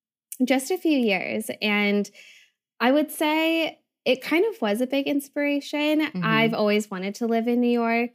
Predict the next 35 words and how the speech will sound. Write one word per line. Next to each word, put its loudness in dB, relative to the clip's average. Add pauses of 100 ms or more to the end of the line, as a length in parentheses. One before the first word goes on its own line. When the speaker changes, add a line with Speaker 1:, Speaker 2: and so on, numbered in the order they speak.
(120)
Speaker 1:
and -6 (340)
definitely -2
during -2
twenty -4
twenty, -6
twenty -8
twenty-one, -4
I -2
was -2 (480)
really 4 (300)
kind 4
of 4
just -4
going 2
for -4
my -2
dreams 0
in -2
a -2
big 0
Speaker 2:
Mm-hmm. -2
Speaker 1:
way 2
in 2
all -4
areas 2
of -2
life. 2
And 0
one -2
of -4
those -2
was -4
New -4
York. -4
So -2